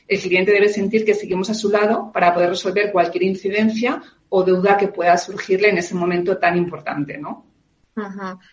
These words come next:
Speaker 2: Bueno, pues hablamos de este viaje, ¿no?, de, del comprador, pero no sé si te voy a poner un aprieto, pero de todas las promociones que tenéis, si nos vamos al producto, ¿no?, para darle un ejemplo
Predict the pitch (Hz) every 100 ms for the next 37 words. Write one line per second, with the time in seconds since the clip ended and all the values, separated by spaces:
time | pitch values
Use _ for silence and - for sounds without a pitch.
0 | 220 - _ 240 220 196 208 208 202 294
1 | 302 269 262 214 214 208 196 185 175 226
2 | 311 220 196 190 185 180 175 160 110 185
3 | 185 190 190 175 180 180 180 - - -
4 | 220 202 202 190 196 190 185 190 - _
5 | 220 208 214 214 220 220 208 196 196 190
6 | 180 180 180 185 190 185 185 185 220 294
7 | - 311 294 294 269 262 254 208 175 190
8 | 202 185 208 285 285 269 220 196 190 -
9 | 185 214 247 226 202 208 220 214 220 220
10 | 208 208